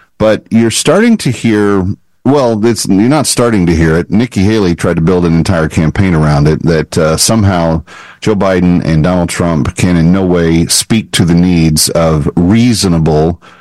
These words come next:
women. And I kind of disagree with that premise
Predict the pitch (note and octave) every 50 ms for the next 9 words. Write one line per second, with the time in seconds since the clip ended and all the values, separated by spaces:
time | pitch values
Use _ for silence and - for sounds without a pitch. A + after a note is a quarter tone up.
0 | - _ _ - A#2+ C#3+ B2 E2 B1+ - - - - _ _ _ _ _ - _
1 | _ _ - F#2+ G2+ G2+ G2 G2 G2 F#2+ F#2+ F#2+ F2+ F#2+ - - - G#2+ B2 D3+
2 | F#3 G3 F3 C#3 - _ _ _ - - - - D#3+ F#3 G#3+ G#3 D#3 A2+ F2+ G#2+
3 | C#3+ C#3 - B2 G2 E2+ F2+ A2 C#3 C3 G#2 - - G2+ E2+ - - - - E2
4 | F2 F2 D2+ - - - -